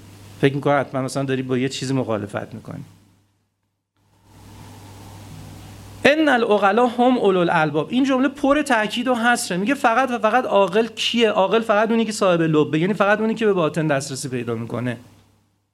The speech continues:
و فقط تذکر و ذکرپذیری که هدف انبیا بوده مال عاقله. خداوند در موردشون گفته: «انما یتذکر اولو الالباب.» حضرت ختم می‌کنه جمله‌شو به یه آیهٔ قرآن.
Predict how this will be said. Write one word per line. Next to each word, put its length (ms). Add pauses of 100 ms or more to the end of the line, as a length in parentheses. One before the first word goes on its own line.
(340)
و 100
فقط 340
تذکر 640
و 100
ذکرپذیری 640
که 120
هدف 260
انبیا 440
بوده 200
مال 200
عاقله. 560 (2250)
خداوند 480
در 140
موردشون 440
گفته: 220
«انما 440
یتذکر 680
اولو 260
الالباب.» 600
حضرت 300
ختم 280
می‌کنه 300
جمله‌شو 420
به 100
یه 80
آیهٔ 240
قرآن. 380